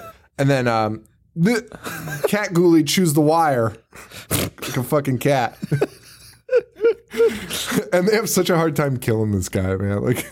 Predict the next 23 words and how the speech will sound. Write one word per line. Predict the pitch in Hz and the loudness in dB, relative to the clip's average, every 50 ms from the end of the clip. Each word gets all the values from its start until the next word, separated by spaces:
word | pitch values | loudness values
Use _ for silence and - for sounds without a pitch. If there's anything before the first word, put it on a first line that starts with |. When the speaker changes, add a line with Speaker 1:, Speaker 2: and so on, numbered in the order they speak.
| - _ _ | -20 _ _
Speaker 2:
<laughs> | _ _ - - | _ _ -4 -2
they | 185 175 | -2 -2
just | 180 185 139 139 | 0 0 0 0
have | 131 123 117 | 0 0 0
the | 120 120 | -2 -2
most | 113 117 113 107 101 - | 0 0 -2 -2 -2 -4
difficult | - 113 104 - - - - - - - | -4 -4 -4 -4 -6 -8 -8 -8 -6 -6
time. | - - - - - - - - 160 160 170 170 170 156 135 - - - | -6 -6 -6 -8 -12 -18 -20 -18 -14 -12 -10 -8 -8 -8 -10 -10 -6 -2
Uh, | 117 123 123 120 120 | 0 2 2 2 0
the | 113 120 110 | 0 -2 -2
cops | - - 135 127 123 - | 0 0 0 0 -2 -4
show, | - - 131 123 117 117 113 113 - - _ | -2 0 2 2 2 2 2 0 -4 -10 _
cops | - - 117 113 113 - - | -4 -4 -4 -4 -4 -2 0
are | 113 107 107 104 | 2 4 2 2
searching | 98 - - - 110 98 - - 104 98 | 0 -2 -2 -2 -2 -2 -2 -2 -2 -2
the | 95 | -2
place. | - - 104 98 98 98 95 - | -2 -2 0 0 0 0 -2 -2
They | 98 | -4
find | 92 - 98 95 92 85 | -4 -2 -4 -4 -4 -4
dead | 92 90 90 87 | -6 -6 -6 -6
Uncle | 87 90 - - 90 | -8 -8 -8 -8 -6
Ned | 90 87 85 85 - | -4 -4 -4 -6 -8
finally. | - - 90 87 85 85 85 87 87 92 | -8 -6 -6 -6 -4 -6 -6 -8 -10 -10